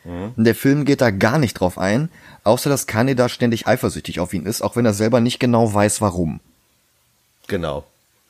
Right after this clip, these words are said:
Speaker 1: Wir haben auf jeden Fall wieder einen Szenenwechsel und landen im Shinra Headquarter,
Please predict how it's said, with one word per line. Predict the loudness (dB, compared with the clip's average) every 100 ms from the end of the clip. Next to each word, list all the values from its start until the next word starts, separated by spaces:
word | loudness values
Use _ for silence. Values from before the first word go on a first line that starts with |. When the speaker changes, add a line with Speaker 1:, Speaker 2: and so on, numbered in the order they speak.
| _ _ _ _ _ _ _ _
Speaker 1:
Wir | -2 2
haben | 4
auf | 4 2
jeden | 0
Fall | -2 -6 -4
wieder | 2 2
einen | 2 -2
Szenenwechsel | -4 -4 -2 -4 -2 -2 -2
und | -2 -6 0
landen | 2 2 -2 -4
im | -4
Shinra | -2 0 2 2
Headquarter, | 0 -4 -2 -2 -2 -4